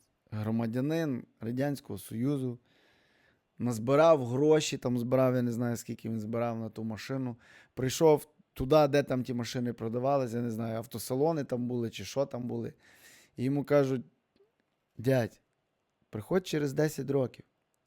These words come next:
І він такий розвертається, йде, а потім обертається і питається: «А зранку чи ввечері?» Розумієте, да? В яких умовах жили люди. Зараз, якщо ти маєш бабки, ти просто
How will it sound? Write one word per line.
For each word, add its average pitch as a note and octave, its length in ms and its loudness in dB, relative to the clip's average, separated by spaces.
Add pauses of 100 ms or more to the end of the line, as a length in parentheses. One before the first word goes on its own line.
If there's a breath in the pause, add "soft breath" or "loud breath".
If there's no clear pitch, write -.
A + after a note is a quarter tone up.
(760 soft breath)
І A2+ 60 -6
він A#2 140 0
такий - 200 -4
розвертається, A#2 840 -2
йде, A#2+ 440 -2 (1300)
а - 80 -10
потім A2+ 300 0
обертається A2+ 500 -4
і A#2 40 -6
питається: G#2+ 440 -8
«А - 80 -14
зранку D3 380 -4
чи - 160 -12
ввечері?» A2 360 -8 (960)
Розумієте, A#2 480 -4
да? A#2+ 260 -8 (380 soft breath)
В - 40 -12
яких - 280 -8
умовах B2+ 380 -2
жили A2+ 280 -4
люди. A2 240 -6
Зараз, C3 220 0
якщо C#3+ 160 -4
ти D#3 100 -4
маєш D#3+ 220 -2
бабки, G3 320 -2
ти C#3 100 -12
просто C3+ 380 -6